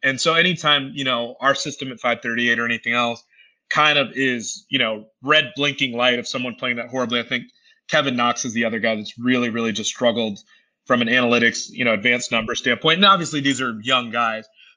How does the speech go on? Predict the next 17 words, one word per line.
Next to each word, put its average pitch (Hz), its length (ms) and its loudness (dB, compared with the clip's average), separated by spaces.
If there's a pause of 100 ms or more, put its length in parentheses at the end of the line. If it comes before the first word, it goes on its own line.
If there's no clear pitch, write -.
(100)
but 156 300 4 (480)
with 151 160 -8
Sexton, 202 500 -2
it 151 100 -4
was 143 200 -8
so 147 200 -4
interesting 139 460 -4
to 127 60 -6
look 123 200 -6
at 123 140 0
because 127 260 -6
Sexton's, 139 540 -2
Sexton's 147 480 0
shooting 139 320 2
numbers 120 340 0
were 113 100 -4
so 113 300 -2